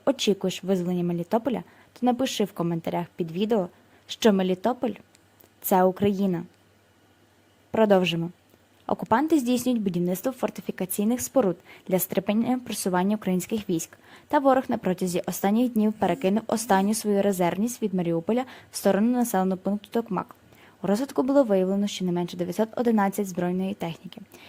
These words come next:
і артилерійських систем. Одразу після виявлення по даних цілях відпрацювали реактивні системи.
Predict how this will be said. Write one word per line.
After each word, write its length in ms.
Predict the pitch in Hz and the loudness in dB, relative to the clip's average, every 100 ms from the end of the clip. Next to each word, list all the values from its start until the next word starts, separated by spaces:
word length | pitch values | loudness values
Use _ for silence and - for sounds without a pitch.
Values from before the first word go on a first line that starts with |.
| - | -8
і 140 | - - | -6 -4
артилерійських 800 | 226 - 190 185 190 220 240 226 | -4 -2 0 0 0 -2 -6 -6
систем. 440 | 226 - 160 165 _ - - - | -8 -6 -6 -8 _ -20 -20 -8
Одразу 320 | 180 196 262 | 0 2 2
після 240 | 277 - 285 | -4 -2 0
виявлення 460 | 233 208 214 214 | 4 2 2 0
по 120 | 208 190 | 0 0
даних 300 | 180 185 - | 0 -2 -2
цілях 340 | 185 220 269 | -2 -2 -2
відпрацювали 600 | - 190 185 180 185 220 | -2 -4 -2 2 4 4
реактивні 440 | 202 190 202 214 | 2 0 0 0
системи. 480 | 226 240 - 180 170 | 0 -4 -2 0 -2